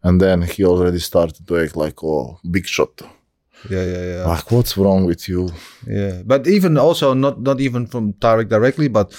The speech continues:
Speaker 2: the people around him, everybody was re-, speaking very, there was some kind of hype around, uh, Tariq at the time.
Speaker 1: Yeah,
Speaker 2: As, uh, like,
Speaker 1: number
Speaker 2: maybe
Speaker 1: one,
Speaker 2: the,
Speaker 1: uh,
Speaker 2: yeah, yeah,
Speaker 1: rising
Speaker 2: yeah. That also
Speaker 1: star.
Speaker 2: kind to annoy you, 'cause I remember the interview you
Speaker 1: Yeah,
Speaker 2: gave in the
Speaker 1: yeah,
Speaker 2: ring
Speaker 1: yeah.
Speaker 2: after the
Speaker 1: It's, I
Speaker 2: fight. You were
Speaker 1: get
Speaker 2: really
Speaker 1: so,
Speaker 2: on fire.
Speaker 1: yeah, it, it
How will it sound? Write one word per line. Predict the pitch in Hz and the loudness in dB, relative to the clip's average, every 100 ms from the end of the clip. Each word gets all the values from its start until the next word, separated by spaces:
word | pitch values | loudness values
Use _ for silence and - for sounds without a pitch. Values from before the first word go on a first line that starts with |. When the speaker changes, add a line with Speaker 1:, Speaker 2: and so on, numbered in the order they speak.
| - _ | -20 _
Speaker 2:
the | - | -4
people | 120 117 | 0 4
around | 110 120 127 | 4 4 2
him, | 107 | 2
everybody | 113 110 117 113 110 | 0 -2 0 0 0
was | 95 - - | -6 -10 -4
re-, | 120 | -2
speaking | - - 120 117 | -2 -4 -2 0
very, | 110 117 110 - _ | 0 0 0 -6 _
there | 156 | -2
was | 156 127 | 0 0
some | 143 143 | -2 0
kind | 147 143 | 0 2
of | 120 | 2
hype | 139 160 | 0 0
around, | 135 120 117 - | 2 2 0 -4
uh, | 98 | -6
Tariq | 107 123 135 151 | 0 2 2 0
at | 127 | -4
the | - - | -2 -2
time. | 151 180 180 - | 0 0 -2 2
Speaker 1:
Yeah, | 131 135 127 | 4 4 4
Speaker 2:
As, | 120 | 4
uh, | |
like, | 101 | 4
Speaker 1:
number | 92 117 139 143 | 4 4 4 4
Speaker 2:
maybe | 139 | 4
Speaker 1:
one, | - 110 107 | 4 2 2
Speaker 2:
the, | 101 | 2
Speaker 1:
uh, | 98 | 2
Speaker 2:
yeah, | 139 | 4
yeah, | 151 | 4
Speaker 1:
rising | 117 110 127 127 | 4 4 4 2
Speaker 2:
yeah. | 123 147 | 2 2
That | 131 | 2
also | 117 113 | 2 4
Speaker 1:
star. | 107 - | 2 2
Speaker 2:
kind | - | 2
to | 139 127 110 - _ _ _ _ - | 2 2 2 -4 _ _ _ _ -2
annoy | 139 143 185 170 117 | 2 4 4 4 4
you, | 107 | 2
'cause | 131 135 | 0 2
I | 127 | 2
remember | 131 147 170 127 | 2 2 4 2
the | 104 123 | 2 2
interview | 151 113 120 | 4 4 4
you | 120 120 | 4 4
Speaker 1:
Yeah, | |
Speaker 2:
gave | 117 - | 4 4
in | 113 | 4
the | 107 | 4
Speaker 1:
yeah, | 107 | 4
Speaker 2:
ring | 104 | 4
Speaker 1:
yeah. | 104 127 | 2 2
Speaker 2:
after | 131 | 2
the | 113 | 4
Speaker 1:
It's, | 107 | 4
I | 117 | 4
Speaker 2:
fight. | 123 | 4
You | 139 | 4
were | |
Speaker 1:
get | 139 | 4
Speaker 2:
really | 170 156 | 4 4
Speaker 1:
so, | - | 4
Speaker 2:
on | |
fire. | - 151 131 98 101 | 2 2 4 4 4
Speaker 1:
yeah, | 98 92 98 | 4 4 2
it, | 98 - | -2 -2
it | 104 | -6